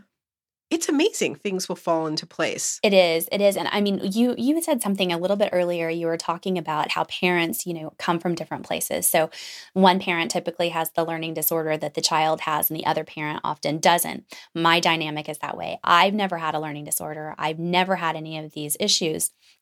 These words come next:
Speaker 2: So for me, it's been really, um, difficult, not only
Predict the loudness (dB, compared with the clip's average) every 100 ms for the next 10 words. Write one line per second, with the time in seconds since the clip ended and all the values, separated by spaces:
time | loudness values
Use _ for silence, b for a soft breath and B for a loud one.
0 | _ 6 6 6 2 2 2 2 2 0
1 | 0 2 2 4 0 -2 B B B 2
2 | 2 2 -4 -12 _ _ -6 4 4 4
3 | 2 0 0 _ _ _ _ _ -20 -20
4 | 2 6 6 6 2 2 2 0 -2 -2